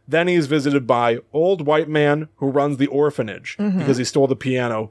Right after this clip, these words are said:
Speaker 1: from that man's orphanage. Then he is visited by the farmer, a, like, a, like, m-,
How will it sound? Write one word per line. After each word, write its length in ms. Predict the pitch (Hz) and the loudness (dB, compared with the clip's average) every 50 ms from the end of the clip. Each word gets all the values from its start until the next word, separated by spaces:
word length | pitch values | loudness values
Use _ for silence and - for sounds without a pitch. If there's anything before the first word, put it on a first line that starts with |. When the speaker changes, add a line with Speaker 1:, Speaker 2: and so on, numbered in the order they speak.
| _ _ | _ _
Speaker 1:
from 220 | _ - - 120 117 | _ -2 0 0 2
that 180 | 117 113 113 | 2 0 0
man's 220 | 113 113 113 110 107 | -2 -6 -6 -4 -4
orphanage. 520 | 110 110 107 - 117 101 90 90 - - _ - - - - - _ - | -4 -4 -4 -4 -8 -10 -10 -12 -14 -18 _ -20 -20 -20 -20 -20 _ -4
Then 220 | 117 147 170 196 | 0 0 2 2
he 80 | 240 254 | 2 0
is 140 | 247 196 151 | 0 0 2
visited 440 | 143 147 135 135 139 139 135 117 | 2 2 2 2 2 0 0 0
by 320 | 104 110 104 98 98 110 117 | 0 -4 -2 -2 -4 -4 -2
the 140 | 117 160 156 | -4 -4 -4
farmer, 520 | - - 240 285 302 262 113 - - - _ _ _ _ _ _ _ _ _ _ _ _ _ - _ _ - | 0 0 2 2 2 -2 -4 -10 -12 -16 _ _ _ _ _ _ _ _ _ _ _ _ _ -20 _ _ 0
a, 160 | 165 175 175 | 2 2 2
like, 420 | 170 175 160 151 135 135 147 - _ _ _ _ _ _ - | 4 4 2 2 2 0 -8 -10 _ _ _ _ _ _ -4
a, 160 | 185 190 190 | 0 0 0
like, 300 | 180 170 165 151 143 156 | 2 2 2 0 0 -2
m-, 280 | 147 165 180 185 - | -8 -8 -8 -8 -8